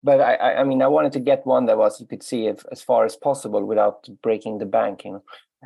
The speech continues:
Um, and, uh, when I used it, uh, uh, it was qu-, qu-, kind of a spiritual experience because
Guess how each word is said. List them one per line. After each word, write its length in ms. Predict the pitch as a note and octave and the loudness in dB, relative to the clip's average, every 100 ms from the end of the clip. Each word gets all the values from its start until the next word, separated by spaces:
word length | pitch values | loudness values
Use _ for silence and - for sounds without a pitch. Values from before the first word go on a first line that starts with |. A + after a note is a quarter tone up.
| - | -2
Um, 440 | B2 A#2+ A#2 A2+ A2+ _ _ _ - | 2 2 2 0 -6 _ _ _ -2
and, 340 | B2 A#2+ A#2 | 0 0 2
uh, 200 | A#2 A2 | 2 2
when 220 | B2+ D3 | 2 0
I 40 | D#3 | 2
used 380 | D3 E3+ - B2 | 0 -4 -4 -6
it, 220 | B2 _ _ _ - | -6 _ _ _ -4
uh, 520 | A2+ A2+ G#2+ A2 G#2+ - _ _ _ - | 0 4 4 4 2 -2 _ _ _ -4
uh, 360 | A2+ A2+ A2 - | -2 0 -2 -4
it 100 | C3+ | -8
was 180 | B2+ D3 | -4 -6
qu-, 220 | - - - | -6 -16 -16
qu-, 200 | - - _ _ - | -18 -18 _ _ -2
kind 200 | F3+ G3 | 0 0
of 80 | A#2+ | -2
a 40 | |
spiritual 580 | G#2+ - C3 B2 A2+ A2+ | -10 -6 -2 -2 -2 -12
experience 520 | A2+ - E3 E3 B2+ | -12 -6 -2 0 -2
because 680 | - G#2 - A2+ - - - | -6 -10 -4 -4 -4 -14 -20